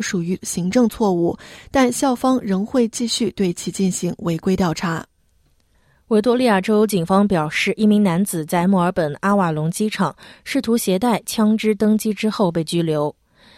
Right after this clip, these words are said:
Speaker 2: 警方证实，他们于周四三月六日下午两点五十分接到报警，这名男子在登机前被捕。目前，这名男子已经被拘留，没有人员伤亡的报道。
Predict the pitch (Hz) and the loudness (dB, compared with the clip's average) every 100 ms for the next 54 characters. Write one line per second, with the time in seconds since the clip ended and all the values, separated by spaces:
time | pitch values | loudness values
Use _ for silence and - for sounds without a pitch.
0 | _ _ - 220 247 269 269 226 - 175 | _ _ 0 2 2 2 2 0 0 -2
1 | 214 214 190 170 175 208 208 - 196 214 | 2 2 2 0 0 0 0 0 -2 0
2 | 202 180 196 175 180 180 - 185 165 156 | 2 2 2 2 0 -2 0 0 0 0
3 | 160 175 185 175 165 151 170 180 196 196 | 0 0 2 0 0 -4 -4 2 2 2
4 | - 202 185 233 214 175 147 - - - | -2 0 0 2 0 0 -6 -10 -20 -20
5 | - 262 247 240 196 214 - - 170 151 | -4 0 2 2 2 0 -4 -2 0 0
6 | 185 190 208 - 151 180 175 160 147 - | 0 0 0 -2 -2 0 0 0 -6 -6
7 | _ _ _ - - _ 294 277 220 208 | _ _ _ -20 -20 _ -2 2 4 2
8 | - 233 214 202 185 208 170 - 156 - | 2 2 4 4 2 0 -2 -6 -8 -2
9 | 185 190 202 175 - 220 180 160 127 175 | 0 2 2 0 0 0 2 0 0 2
10 | 208 170 160 165 156 - 185 160 151 160 | 4 4 2 0 -2 0 0 0 -2 -4
11 | 151 151 | -2 -4